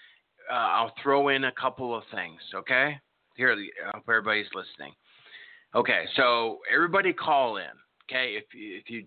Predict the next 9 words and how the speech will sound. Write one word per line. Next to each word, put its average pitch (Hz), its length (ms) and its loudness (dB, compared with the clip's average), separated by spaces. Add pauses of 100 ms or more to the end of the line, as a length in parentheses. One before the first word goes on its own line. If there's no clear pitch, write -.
(160)
just 147 180 2 (300)
can't 165 260 2
absolutely 131 600 0
donate, 123 400 0
you're 101 100 -6
homeless 139 420 -2
yourself, 113 500 2 (580)
call 120 500 2
in, 90 180 -8